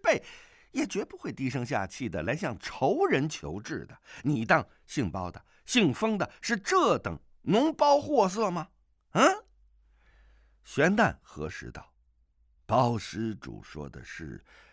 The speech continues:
是老僧胡猜的不对了。”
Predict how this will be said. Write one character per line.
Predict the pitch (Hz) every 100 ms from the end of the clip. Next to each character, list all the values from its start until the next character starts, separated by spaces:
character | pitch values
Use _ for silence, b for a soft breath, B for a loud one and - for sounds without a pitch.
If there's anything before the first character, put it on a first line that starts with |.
| b
是 | - 80
老 | 67 - -
僧 | - - 92 92
胡 | 82 _ - 277
猜 | 185 - - 170 180
的 | - - _ _ _ -
不 | 85
对 | - 120 78 _
了。” | _